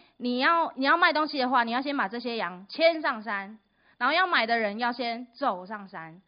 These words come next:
然后呢，你要去献祭，你就要下山，下山之后呢，你还要过一条溪，哦，羊又抽筋了，就是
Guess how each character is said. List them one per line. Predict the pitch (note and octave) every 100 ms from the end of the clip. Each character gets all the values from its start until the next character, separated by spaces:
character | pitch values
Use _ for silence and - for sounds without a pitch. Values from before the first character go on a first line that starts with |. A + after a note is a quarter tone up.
| _ _ _
然 | - B3
后 | F4 G4
呢， | E4+
你 | D4
要 | D4+
去 | D#4+
献 | F4 D4
祭， | C4 C4+
你 | G3+
就 | A3+
要 | A#3+
下 | A#3+ C4+ G3+
山， | F#3+ F3+ E3 E3+ F#3+ _ _ _ _
下 | - G4
山 | F#4 F#4
之 | D#4 F4
后 | F4
呢， | C#4 C4
你 | G#3+
还 | G#3+
要 | A#3+
过 | B3+ A3
一 |
条 | G#3 D#3+
溪， | E3+ - F3+ F#3 _ _
哦， | G3+ E3+ - _ -
羊 | E3+
又 | G3 G3
抽 | F3+ E3
筋 | D#3 D#3
了， | F#2 - _ _
就 | -
是 | B4